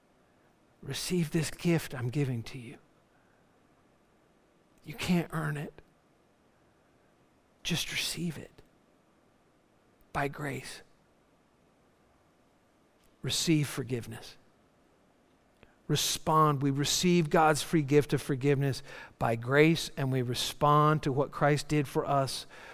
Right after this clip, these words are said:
with actions and obedience that's fueled with gratitude. Those are the good works. That's the fruit of our faith because we're forgiven,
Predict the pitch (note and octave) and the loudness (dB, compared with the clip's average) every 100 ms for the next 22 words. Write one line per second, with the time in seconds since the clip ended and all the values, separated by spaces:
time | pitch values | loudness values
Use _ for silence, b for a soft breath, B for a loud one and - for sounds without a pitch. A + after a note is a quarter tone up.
0 | B - B2 B2+ D3 - - D3+ D3+ - | B -6 0 4 4 2 0 2 0 -4
1 | - - b b b b b _ _ C3 | -10 -16 b b b b b _ _ -6
2 | A#2+ G#2+ B2+ C#3+ D3 D3 D3 - C3 - | -4 -2 2 4 4 2 2 -2 -6 -6
3 | - - D#3 D3 C#3+ C3+ B2+ A#2+ C3 B2+ | -6 -2 2 4 2 0 -4 -2 0 2
4 | A#2+ A2 - A2 B B B D#3 F3 D#3 | 0 -4 -8 -10 B B B 2 2 2
5 | C3 A#2+ C3+ B2 A2+ B2 A#2+ - - - | 0 0 0 0 -2 -4 -4 -8 -10 -12
6 | - _ b b b b _ - D3+ - | -14 _ b b b b _ -2 0 2
7 | D3+ - - D3+ C#3 A#2 G#2+ - - E3 | -2 -4 0 2 0 -2 -6 -10 -4 -2
8 | D#3 B2+ - B B B C#3 - - - | -2 -4 -10 B B B -8 -4 -4 8
9 | F#3 F3+ C#3+ D#3 C#3 - C3 B2 B2+ A2 | 10 10 4 0 0 -2 -4 -2 -2 -2
10 | G#2+ | -8